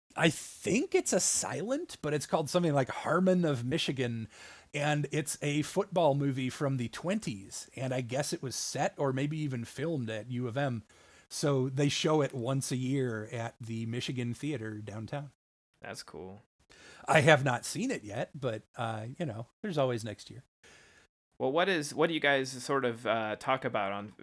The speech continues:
Speaker 2: on the Fiasco Family Movie Night? 'Cause I know we're, we're sit-, recording this at the beginning of November, and I know you guys sort of do a thing every October, right? Like a Halloween.
Speaker 1: Oh, right, right. So, so the,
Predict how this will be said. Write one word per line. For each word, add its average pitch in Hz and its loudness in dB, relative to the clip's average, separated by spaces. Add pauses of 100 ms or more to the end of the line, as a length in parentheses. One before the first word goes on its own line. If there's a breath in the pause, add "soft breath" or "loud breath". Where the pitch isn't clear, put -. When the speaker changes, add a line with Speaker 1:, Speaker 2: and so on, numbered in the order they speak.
Speaker 2:
on 110 -8
the 101 -12
Fiasco 107 -4
Family 107 -8
Movie 104 -8
Night? 104 -6
'Cause 123 -10
I 117 -4
know 143 -2
we're, 139 -2
we're 139 2
sit-, - -4
recording 143 2
this 127 -2
at 120 -4
the 123 -16
beginning 120 -4
of 110 -2
November, 107 -4
and 104 -6
I 107 -4
know 107 -4
you 107 -4
guys 104 0
sort 113 -2
of 104 -10
do 110 -2
a 107 -4
thing 107 -4
every 104 -4
October, 101 -4
right? 98 -6 (100)
Like 95 -8
a 95 -6
Halloween. 165 8
Speaker 1:
Oh, - 0
right, 156 4
right. 135 -2
So, 156 4 (380 loud breath)
so 208 6
the, 170 8